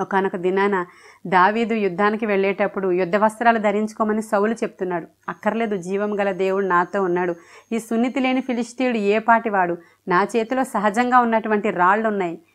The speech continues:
వడిసెల తిప్పి ఆ గులక రాయితో కొట్టాడు కదా, స-, నున్ననైనటువంటి రాళ్ళు ఉన్నాయి. ఇతను గొర్రెల కాపరి, ఆ సముద్రం తీరాన్ని ఎక్కడ ఏరుకున్నాడో ఆ ఐదు రాళ్ళు ఏరుకొని వచ్చాడు ఆయన. ఆయన దగ్గర కత్తి లేదు, బళ్ళెం లేదు, అ-, అతని దగ్గర సర్వాంగ కవచం లేదు, ఏమీ లేదు.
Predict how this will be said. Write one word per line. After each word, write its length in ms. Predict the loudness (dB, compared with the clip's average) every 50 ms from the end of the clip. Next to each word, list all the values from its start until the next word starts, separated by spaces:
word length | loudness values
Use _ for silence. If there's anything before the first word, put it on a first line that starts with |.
| _ _ _ -4
వడిసెల 420 | -2 0 0 0 0 0 2 2 2
తిప్పి 520 | 0 0 -6 -6 -4 -2 -2 0 2 2
ఆ 160 | 2 2 0
గులక 380 | 0 0 0 0 0 0 0 2
రాయితో 420 | 2 4 2 2 0 -2 -4 -4
కొట్టాడు 360 | -2 -2 -4 -2 -2 -2 -2
కదా, 200 | 0 -2 -4 -4 -8 -10 _ _ _ -20 _ _ _ _ -4
స-, 140 | -2 0 0
నున్ననైనటువంటి 840 | 2 4 2 4 4 4 4 4 4 2 2 0 2 0 0 0 0
రాళ్ళు 420 | 0 4 4 6 6 6 4 2 0
ఉన్నాయి. 220 | 0 0 0 0
ఇతను 200 | 0 0 0 0
గొర్రెల 320 | 2 2 2 2 0 -2
కాపరి, 500 | 0 0 0 0 0 0 -4 -6 -6 -6
ఆ 80 | -6 -8
సముద్రం 440 | -4 -4 -2 -2 -2 -2 -2 -2 -2
తీరాన్ని 320 | -2 -2 0 0 0 -2
ఎక్కడ 240 | -4 -2 -2 -2 0
ఏరుకున్నాడో 640 | 0 0 -2 -2 -2 -4 -2 -2 -2 -2 -4 -4 -6 -4
ఆ 180 | -4 -2 0 0
ఐదు 200 | 0 0 -2 0
రాళ్ళు 360 | 2 2 2 2 2 2 0
ఏరుకొని 360 | 0 0 -2 -2 -4 -2 -2
వచ్చాడు 320 | -2 -4 -2 -4 -2 -2
ఆయన. 140 | -2 -4 -6 -12 -14 _ _ _ _ _ _ _ _ _ _ _ _ _ _ _ _ -2
ఆయన 340 | 0 0 2 2 2 2 0
దగ్గర 180 | -2 -2 -2 -2
కత్తి 400 | -2 0 -2 -2 -2 -2 -4 0
లేదు, 460 | 0 2 0 0 0 0 0 0 -2
బళ్ళెం 380 | 0 0 0 2 2 0 0 -2
లేదు, 520 | -2 -2 -2 -2 -2 -2 -2 -2 -2 -4
అ-, 320 | -2 -2 -2 -2 -2 -4 -6
అతని 320 | -4 -4 -4 -2 -2 -2
దగ్గర 180 | -2 -2 -4 -2
సర్వాంగ 480 | 0 0 0 0 2 2 0 2 0
కవచం 480 | -2 0 0 0 0 0 -2 -2 -2 0
లేదు, 160 | 0 -2 -2
ఏమీ 300 | -2 -2 0 2 2 2
లేదు. 240 | 2 2 0 -2 -4